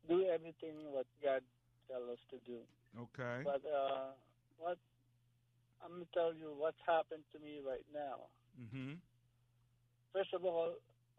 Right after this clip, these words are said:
Speaker 1: I have, uh, I lost my leg.
Speaker 2: Hmm.
Speaker 1: Uh, one leg is gone because of bad blood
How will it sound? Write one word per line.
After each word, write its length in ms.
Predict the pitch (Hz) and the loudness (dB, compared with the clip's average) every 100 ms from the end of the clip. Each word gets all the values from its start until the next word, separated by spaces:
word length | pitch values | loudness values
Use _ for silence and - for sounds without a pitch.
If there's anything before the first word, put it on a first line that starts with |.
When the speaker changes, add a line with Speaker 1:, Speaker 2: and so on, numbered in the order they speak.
| 180 | 4
Speaker 1:
I 80 | 165 | 6
have, 200 | 160 151 _ - | 4 0 _ -14
uh, 880 | 175 139 139 131 135 131 - - 208 | -10 -10 -10 -14 -16 -20 -20 -2 2
I 60 | |
lost 240 | 196 190 170 165 | 6 4 4 0
my 80 | 151 | 0
leg. 360 | 143 156 127 113 _ _ _ _ _ _ 110 | 2 0 0 -6 _ _ _ _ _ _ -12
Speaker 2:
Hmm. 260 | 107 85 | -10 -12
Speaker 1:
Uh, 220 | 139 131 127 143 | -12 -14 -14 -6
one 180 | 151 170 139 | -6 -4 -4
leg 180 | 143 139 | -4 -6
is 140 | 127 - _ _ - _ _ _ - - | -14 -20 _ _ -20 _ _ _ -20 -6
gone 300 | 135 123 117 - _ _ _ _ _ _ | -4 -4 -8 -18 _ _ _ _ _ _
because 160 | - 127 | -8 -8
of 80 | 131 117 - 117 - _ _ _ 131 | -10 -12 -18 -20 -20 _ _ _ -2
bad 300 | 131 123 123 - _ _ _ _ _ _ _ 131 | 2 2 0 -6 _ _ _ _ _ _ _ -4
blood 180 | 123 | -4